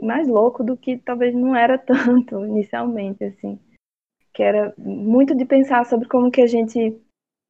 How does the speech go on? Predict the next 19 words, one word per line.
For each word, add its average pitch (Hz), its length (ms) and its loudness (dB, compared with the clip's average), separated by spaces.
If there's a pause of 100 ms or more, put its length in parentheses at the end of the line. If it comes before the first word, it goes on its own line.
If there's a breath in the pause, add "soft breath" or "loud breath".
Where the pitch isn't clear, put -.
(160)
é, 196 720 4
querendo 254 520 4 (220)
fusionar 240 500 2
as - 160 -10
coisas, 202 580 2
querendo 220 400 0
juntar 214 380 0
poesia 208 520 0
com 220 120 -10
imagem, 202 460 -4
a - 20 -10
gente 220 200 -4
acaba 208 280 -2
automaticamente 214 760 -6
separando, 190 840 -6
sabe? 214 360 -8
O 208 60 -6
que 214 120 -10
talvez 190 680 -4